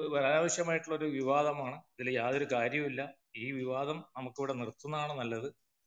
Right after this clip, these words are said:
മറ്റത് ആശയപരമായിട്ടുള്ള ഏറ്റുമുട്ടലുകൾക്ക് നമുക്ക് പോവാം, ഒരു പ്രശ്നവുമില്ല, മനസ്സിലായില്ലേ? ഏഹ്, അത് സംഘപരിവാറായിട്ടായാലും നമുക്ക് ഏറ്റുമുട്ടാം, കുഴപ്പമൊന്നുമില്ല. അവര് പറയുന്നതിൽ ചിലപ്പോ കാര്യങ്ങളുണ്ടാവും, അത് കേൾക്കാം നമുക്ക്. ക്രൈസ്തവ സഭകൾ പറയുന്നതിൽ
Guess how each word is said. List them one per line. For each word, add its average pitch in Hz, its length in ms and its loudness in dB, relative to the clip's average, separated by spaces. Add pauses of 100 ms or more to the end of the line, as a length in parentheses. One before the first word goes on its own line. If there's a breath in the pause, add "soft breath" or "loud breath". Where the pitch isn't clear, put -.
(340)
മറ്റത് 170 280 0
ആശയപരമായിട്ടുള്ള 190 880 4
ഏറ്റുമുട്ടലുകൾക്ക് 151 680 0
നമുക്ക് 127 260 -4
പോവാം, 110 340 -4 (160)
ഒരു 131 120 -4
പ്രശ്നവുമില്ല, 120 480 -6 (160)
മനസ്സിലായില്ലേ? - 480 -14 (560)
ഏഹ്, 127 480 -4 (100)
അത് 120 140 2 (200)
സംഘപരിവാറായിട്ടായാലും 143 1120 2
നമുക്ക് 120 340 -8 (140)
ഏറ്റുമുട്ടാം, 127 460 -6
കുഴപ്പമൊന്നുമില്ല. 123 480 -6
അവര് 110 260 0
പറയുന്നതിൽ 135 460 0
ചിലപ്പോ 135 280 -8
കാര്യങ്ങളുണ്ടാവും, 156 640 -6 (160)
അത് 98 200 -10
കേൾക്കാം 123 400 -2
നമുക്ക്. 139 260 -10 (180)
ക്രൈസ്തവ 104 460 -6
സഭകൾ 147 380 -4
പറയുന്നതിൽ 143 440 -6